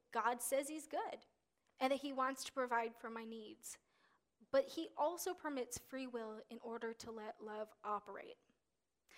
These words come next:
And a child would resiliently hope and trust in what God says he is. So let us trust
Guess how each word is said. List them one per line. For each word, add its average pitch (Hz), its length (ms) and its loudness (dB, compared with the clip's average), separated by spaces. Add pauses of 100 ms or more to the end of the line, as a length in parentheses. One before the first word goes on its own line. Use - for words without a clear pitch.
(320)
And 269 100 4
a 262 60 2
child 330 560 -2
would 247 160 -4
resiliently 233 800 0
hope 233 420 -6 (140)
and 226 140 -8
trust - 580 -10
in 214 160 -10
what 220 160 -10 (100)
God 214 260 -4
says 208 380 -10
he 185 140 -18 (280)
is. - 200 -10 (1000)
So 247 180 2
let 262 200 4
us 330 220 0
trust - 640 -8